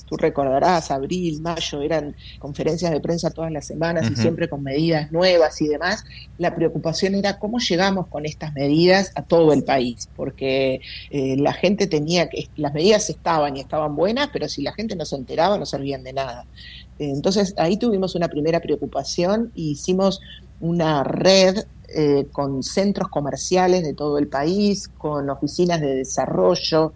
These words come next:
Speaker 1: eh, de, de las intendencias de todo el país. Llegamos a tener más de cien instituciones en esta red de atención,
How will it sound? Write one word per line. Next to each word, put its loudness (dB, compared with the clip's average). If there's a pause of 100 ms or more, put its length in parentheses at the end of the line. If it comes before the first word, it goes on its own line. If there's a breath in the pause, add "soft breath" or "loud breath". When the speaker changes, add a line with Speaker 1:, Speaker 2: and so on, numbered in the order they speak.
(400 loud breath)
Speaker 1:
eh, 0
de, -2
de -4
las -4
intendencias 4
de 0
todo 0
el 4
país. 0
Llegamos 2
a 0
tener 0
más 0
de 0
cien 2
instituciones 0
en -4
esta -8
red 4
de 4
atención, 0